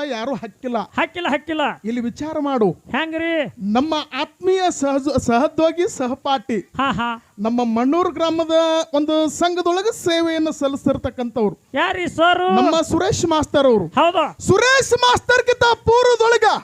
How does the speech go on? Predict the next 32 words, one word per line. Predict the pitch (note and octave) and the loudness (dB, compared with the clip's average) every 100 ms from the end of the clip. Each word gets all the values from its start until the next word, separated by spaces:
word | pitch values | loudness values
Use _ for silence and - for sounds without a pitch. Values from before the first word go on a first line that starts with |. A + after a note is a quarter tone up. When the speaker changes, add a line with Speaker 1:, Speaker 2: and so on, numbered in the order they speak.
| - | -6
Speaker 2:
ಯಾರು? | D#4+ A4+ A#4+ A4+ F#4 A3 | -4 -4 -2 -4 -4 -2
Speaker 1:
ಈ | F#4 A4+ | 2 4
ಹಿರೇಮಣ್ಣೂರ್ | C4 G4+ A#4+ B4 B4 B4+ B4 A#4 | 4 4 4 2 2 2 2 0
ಅಂತಕ್ಕಂಥ | A#4 A#4 A#4 A4+ A4+ A4 | -2 -2 -4 0 0 2
ನಾಡು | G#4+ B4 A#4+ A4 | 2 2 0 0
ಕರ್ನಾಟಕ | A4 A#4+ B4+ B4+ C5 B4 A#4+ | -2 0 0 0 -2 -2 0
ಮಹಾರಾಷ್ಟ್ರದೊಳಗ | G#4+ G#4+ B4+ B4 A#4 A#4 A4+ G#4+ E4+ | 2 2 2 2 2 2 4 2 0
Speaker 2:
ಹಾ. | E3 G#4 C#5+ C#5 A4 - _ | 0 0 2 2 0 -6 _
Speaker 1:
ಅದು | G#3+ A#3 | -2 0
ಯಾರೇ, | C4 A#3+ D#4+ E4+ E4+ E4 E4 D#4+ _ _ | 2 2 0 0 2 4 2 -2 _ _
ಆ, | A#3 A#3+ | -4 -4
ಎತ್ತಿ | G3+ C4+ - F4+ | -2 -2 0 0
ಬೆಳೆಸಿರತಕ್ಕಂಥ | D4 D4 C#4+ C#4 B3+ C4 C4 A#3+ | 2 2 0 -2 -4 -6 -8 -2
ಒಬ್ಬ | A#3+ A#3 | 0 0
ಶ್ರೇಷ್ಠ | G#3+ A#3 D4+ - D4+ | -2 -2 -4 -4 -10
ಕಲಾವಿದ | D4 B3+ B3+ A#3+ | -6 -4 -4 -4
ಅಂತಂದ್ರೆ | A#3+ - D4+ C#4 - - | -6 -6 -6 -6 -8 -6
ಅದು | A3+ | -2
ನಮ್ಮ | C4+ A#3 | 0 -2
ಸಿಂದಗಿ | - A3+ A3+ C#4 | -4 -4 -4 -4
ತಾಲೂಕಿನ | D#4 C#4+ C4 C4+ A#3 | -6 -6 -6 -6 -6
ಗುಬ್ಬೇವಾಡದ | G#3 E3 G3+ G3+ C#4+ C4+ B3 A#3 | -6 -6 -6 -2 -2 -2 -2 -2
ನಿಂಗಣ್ಣ | A3 A#3 C4+ C4+ G#3+ - G#3 | -2 -2 -4 -4 -6 -10 -4
ಎಮ್ಮ | A#3+ C#4 | -2 0
ನಾಯ್ಕೋಡೆ | A#3+ A#3 A#3 A#3 A3+ | 0 -2 0 0 0
ತಿಳ್ಕೊಂಡು | A3+ A3 G#3+ | -2 -2 -4
ಸಬದಾ | - G#3 B3 - | -6 -4 -2 -2
ಕೈ | - | -4
ಎತ್ತಿ | C#4+ C#4+ | -8 -4
ಹೇಳುವಂತ | A3+ A3 G#3+ G3 | 0 0 0 -4
ಮಾತ. | F#3+ F3 C#3+ | -6 -6 -12
Speaker 2:
ಹೌದಾ? | C3+ D4 A#4 A4+ | -8 -2 -2 0